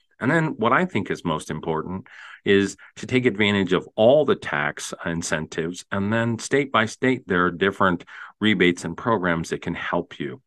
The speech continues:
So if you'd like to get in touch with our friends over at, uh, Solar Energy Partners, go to the website, energy advisors dot today, fill out the form and we'll get you in touch with them.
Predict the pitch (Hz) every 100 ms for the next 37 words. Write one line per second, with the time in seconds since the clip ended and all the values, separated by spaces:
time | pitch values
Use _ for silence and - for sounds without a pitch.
0 | _ - - - 113 113 110 - - 143
1 | 147 156 151 147 131 135 131 123 110 104
2 | 113 117 135 127 95 92 98 95 95 92
3 | - 90 85 104 92 90 95 92 92 90
4 | - 92 110 110 113 120 131 110 117 113
5 | 127 - 120 127 127 92 92 85 87 80
6 | 85 85 85 78 80 76 - 90 98 107
7 | 110 _ - - - - 143 143 135 107
8 | - 107 107 95 90 92 90 87 - 87
9 | 87 90 87 82 - 73 - - - -
10 | -